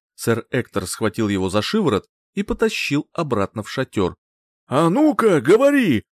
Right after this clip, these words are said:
откуда у тебя этот меч?» гневно закричал он. «Какая разница? Он у меня, а значит, я король!»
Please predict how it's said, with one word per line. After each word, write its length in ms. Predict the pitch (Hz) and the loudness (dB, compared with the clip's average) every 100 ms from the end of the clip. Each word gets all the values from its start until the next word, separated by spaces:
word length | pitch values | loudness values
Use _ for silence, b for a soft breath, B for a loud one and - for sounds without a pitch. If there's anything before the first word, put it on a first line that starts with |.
| _ | _
откуда 540 | 165 214 - 302 220 | -2 -2 2 2 4
у 100 | 202 | 2
тебя 300 | 165 202 160 | -2 0 0
этот 240 | 139 185 - | 2 -2 -2
меч?» 520 | 165 170 101 - - _ _ _ | 0 0 0 -4 -12 _ _ _
гневно 480 | 98 107 135 185 196 | -8 -4 -2 -2 -2
закричал 680 | 180 190 202 - 113 110 - | -2 -2 -4 -4 -4 -4 -4
он. 280 | 113 101 87 - _ _ _ _ _ | -2 -2 -4 -12 _ _ _ _ _
«Какая 380 | - 226 294 302 | -6 0 2 4
разница? 720 | 285 180 120 120 110 117 98 - _ _ | 4 2 0 -6 -4 -2 -2 -4 _ _
Он 200 | 220 269 | -2 2
у 60 | 294 | 2
меня, 520 | 302 294 180 113 98 - _ | 2 0 0 0 -2 -8 _
а 140 | 113 113 | -2 -2
значит, 520 | 110 160 160 294 - | 0 -2 -2 -2 -2
я 240 | 156 170 | -2 -2
король!» 520 | - 220 170 110 92 | 0 0 2 2 0